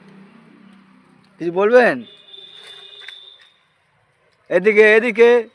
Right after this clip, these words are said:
বলবেন কিছু? বলার কায়দা নেই, ভদ্রলোকের বলার কায়দা নেই।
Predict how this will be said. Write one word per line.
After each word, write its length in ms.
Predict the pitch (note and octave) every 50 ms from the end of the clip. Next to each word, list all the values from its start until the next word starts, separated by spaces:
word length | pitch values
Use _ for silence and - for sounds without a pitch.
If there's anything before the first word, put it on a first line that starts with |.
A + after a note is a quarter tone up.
| _ _ _ _ _ _ _ _ -
বলবেন 420 | C#3 E3 E3+ F#3 G3+ A3+ A#3+ C#4
কিছু? 360 | A3 A#3 G#3 - F#3 D3+ A#2+ - - - _ _ _ _ _ _ _ - _ _ _ - _ _ _ _ _ - - - _ _ _ _ _ _ _ _ _ _ _ _ _ _ _ _ _ _ _ _ - -
বলার 200 | D3 F3 G3 F#3
কায়দা 320 | - F#3 F#3 F#3 F3 F3+
নেই, 260 | F3 E3 D#3 C#3 B2+ A#2+ - _ _ _ _ _ _ _ _ _ _ _ _ - - - _
ভদ্রলোকের 600 | C3+ D#3 D#3+ D3 F3 F3 F3+ F#3+ F#3 G3 G3+ G3
বলার 320 | E3+ E3+ E3+ F3+ F3 E3
কায়দা 400 | D3+ E3 D#3 D#3 D#3 D#3 E3+ E3+
নেই। 280 | D#3+ D3+ D#3 D#3 C#3